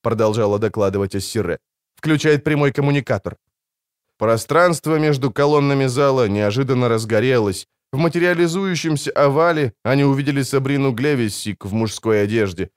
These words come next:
с волосами, перехваченными на лбу шифоновым шарфом, и лицом, зачернённым полосками маскирующей краски. За спиной чародейки просматривались грязные каменные стены. На них висели обрывки лохмотьев,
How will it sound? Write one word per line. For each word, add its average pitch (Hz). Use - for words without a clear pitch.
с -
волосами, 139
перехваченными 110
на 110
лбу 117
шифоновым 113
шарфом, 131
и 170
лицом, 180
зачернённым 127
полосками 120
маскирующей 101
краски. -
За 131
спиной 135
чародейки 120
просматривались 117
грязные 151
каменные 139
стены. 107
На 123
них 151
висели 135
обрывки 117
лохмотьев, 113